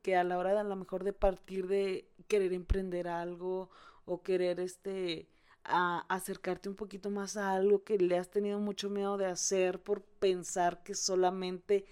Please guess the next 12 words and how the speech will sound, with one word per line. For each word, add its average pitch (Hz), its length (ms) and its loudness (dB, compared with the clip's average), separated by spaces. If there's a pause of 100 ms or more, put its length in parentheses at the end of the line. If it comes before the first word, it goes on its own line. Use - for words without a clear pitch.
(560)
a, 180 500 2
allá 185 300 2
afuera 202 540 0
alguien, 185 720 4
a 165 100 4
lo 170 80 0
mejor 175 280 -8
que 196 180 -4
admiras 190 580 -4
de 190 60 -2
alguna 180 320 -4
forma, 185 480 -2